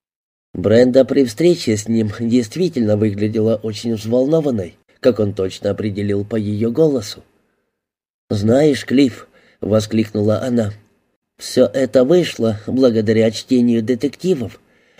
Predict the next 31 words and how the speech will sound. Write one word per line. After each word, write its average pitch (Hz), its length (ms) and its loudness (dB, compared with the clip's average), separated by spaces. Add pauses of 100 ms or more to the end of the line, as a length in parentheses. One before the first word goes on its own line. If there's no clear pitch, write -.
(100)
Я 110 240 4
забыла 117 400 4
имя 131 420 2
автора, 127 560 0 (120)
но 117 240 0
там 113 200 0
фигурировало 120 760 2
письмо, 139 540 -2 (280)
напечатанное 107 840 0
на 107 140 2
пишущей 110 540 -4
машинке, 117 680 -4 (440)
и 123 140 0
говорилось, 135 640 4
что - 240 -2
машинопись — 117 760 0
это 113 200 -4
почти 113 400 -2
то 127 140 0
же 139 160 -2
самое, 135 500 0 (160)
что - 180 -2
и 113 100 2
письмо 107 400 -2
от - 200 -6
руки, 139 400 -2 (580)
и 123 120 0
что 107 240 0
внимательный 120 640 4
наблюдатель 135 760 2
способен 120 640 0